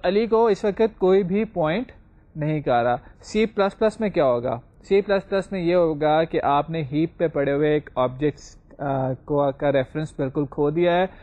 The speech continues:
اب وہ آبجیکٹ ویسا ہی پڑا رہے گا، وہ میموری میں ویسے ہی رہے گا، آپ اس کو ڈی ایلوکیٹ کرنا بھول گئے ہیں اور یہ میموری اب آپ کی ویسٹ ہونی شروع ہو گئی ہے۔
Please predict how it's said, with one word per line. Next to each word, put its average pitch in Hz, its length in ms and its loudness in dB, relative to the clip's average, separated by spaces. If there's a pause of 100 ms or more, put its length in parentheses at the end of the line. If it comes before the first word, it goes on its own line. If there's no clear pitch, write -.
(180)
اب 190 160 -2
وہ 208 120 2
آبجیکٹ 165 460 0
ویسا 151 300 2
ہی 190 140 4
پڑا 147 260 0
رہے 143 200 2
گا، 160 80 2
وہ 170 120 0
میموری 147 300 -4
میں 160 120 -2
ویسے 135 300 0
ہی 170 80 0
رہے 143 200 2
گا، 156 100 2
آپ 151 100 0
اس 156 100 -6
کو 160 120 -4
ڈی 147 260 -2
ایلوکیٹ 160 440 0
کرنا 139 260 -6
بھول 131 340 -4
گئے 160 160 -2
ہیں 165 180 -2 (320)
اور 165 140 0
یہ 185 160 4
میموری 151 380 0
اب 139 100 0
آپ 131 180 -2
کی 170 80 0
ویسٹ 139 320 0
ہونی 127 160 -6
شروع 123 220 -2
ہو 117 100 0
گئی 123 80 0
ہے۔ 123 80 2